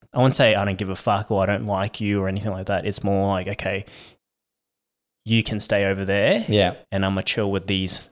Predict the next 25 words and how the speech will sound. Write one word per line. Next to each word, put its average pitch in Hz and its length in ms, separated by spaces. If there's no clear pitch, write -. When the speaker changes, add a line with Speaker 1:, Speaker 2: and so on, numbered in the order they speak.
Speaker 2:
Yeah, 127 360
'cause, 104 220
like, 104 140
as 120 200
you 113 80
get 95 160
older, 92 540
re-, 98 220
more 110 240
responsibilities, 101 920
obviously 95 360
you're 90 160
getting 90 200
a 87 40
full-time 92 400
job, 90 340
you've, 98 480
you, 104 120
you're 117 120
getting 92 220
life 87 280
partners 92 340
and 139 120
Speaker 1:
Yeah. - 40
Speaker 2:
whatnot. 95 400